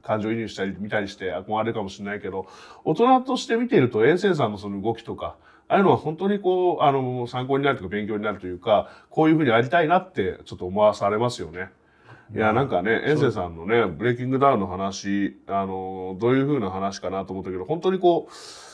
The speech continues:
Speaker 1: 人としてどうあるべきかっていうのをね、ちょっと考えさせられる感じでした。ありがとうございます。
Speaker 2: はい、どうもです。
Speaker 1: 丸山販売所がですね、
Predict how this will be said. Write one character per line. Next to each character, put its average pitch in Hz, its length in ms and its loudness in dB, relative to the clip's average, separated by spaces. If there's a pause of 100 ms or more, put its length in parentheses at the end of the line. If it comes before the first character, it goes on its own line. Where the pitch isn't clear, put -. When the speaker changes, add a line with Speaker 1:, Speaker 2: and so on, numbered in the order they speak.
(200)
Speaker 1:
人 - 280 4
と 226 120 2
し - 100 -2
て 202 160 4
ど 185 240 6
う - 40 8
あ 143 80 8
る 120 80 2
べ 113 100 0
き - 80 -12
か 107 120 -2
っ 101 100 -6
て - 100 -12
い 92 60 -6
う 90 40 -6
の 82 80 -12
を 80 40 -18
ね、 82 80 -14
ち - 80 -18
ょ - 20 -20
っ - 20 -18
と 104 60 -16
考 107 240 2
え 104 60 -2
さ - 120 2
せ 120 100 2
ら 117 80 4
れ - 80 6
る 104 60 -4
感 - 160 -4
じ 101 100 -12
で 107 80 -8
し - 60 -18
た。 - 160 -6 (320)
あ - 60 0
り 120 40 8
が 123 100 8
と 113 60 4
う 110 40 8
ご - 0 -
ざ 107 60 6
い 98 40 2
ま 98 140 2
す。 - 280 -10
Speaker 2:
は 110 80 -4
い、 101 220 -6
ど 101 80 -10
う 98 40 -12
も 95 120 -12
で 107 60 -16
す。 - 380 -18 (1040)
Speaker 1:
丸 220 260 12
山 254 200 10
販 226 180 10
売 220 160 10
所 220 80 10
が 165 80 10
で 127 80 8
す 110 120 2
ね、 104 420 6